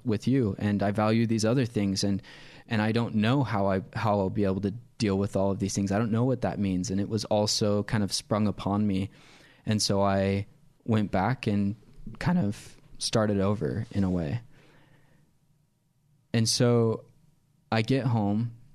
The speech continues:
Within about a week, I end things with the guy that I was seeing, and I try to date girls again. <laughs> And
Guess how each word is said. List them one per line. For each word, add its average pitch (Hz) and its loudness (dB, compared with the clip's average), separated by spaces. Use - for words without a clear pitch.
Within 113 2
about 110 0
a 120 2
week, 104 -2
I 101 0
end 104 0
things 110 -2
with 104 -4
the 101 0
guy 98 0
that 98 2
I 98 0
was 101 0
seeing, 101 0
and 107 2
I 104 0
try 113 0
to 117 2
date 117 0
girls 127 0
again. 98 0
<laughs> - -10
And 117 2